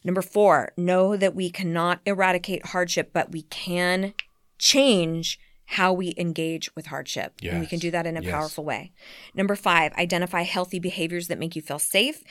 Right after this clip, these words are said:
Speaker 1: And finally, number six, give yourself permission to feel, not fix. Pl-
Speaker 2: Yes.
Speaker 1: And please, please, please catch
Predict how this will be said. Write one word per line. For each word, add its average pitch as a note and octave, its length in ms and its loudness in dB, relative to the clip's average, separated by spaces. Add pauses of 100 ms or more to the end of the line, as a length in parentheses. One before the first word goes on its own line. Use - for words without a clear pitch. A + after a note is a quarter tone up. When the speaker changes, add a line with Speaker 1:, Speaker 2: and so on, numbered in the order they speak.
(320)
Speaker 1:
And F#3 140 0
finally, F3 420 0
number D#3+ 240 -4
six, D#3 340 -2 (160)
give E3+ 160 -4
yourself E3 320 -4
permission D#3+ 400 -6
to D3+ 140 -10
feel, F3+ 680 -6
not D#3+ 300 -8
fix. - 560 -8 (760)
Pl- G2 200 -2
Speaker 2:
Yes. - 320 -2
Speaker 1:
And F3 200 -2
please, F#3+ 440 -6
please, F3 280 -4
please D#3 300 -4
catch - 540 -4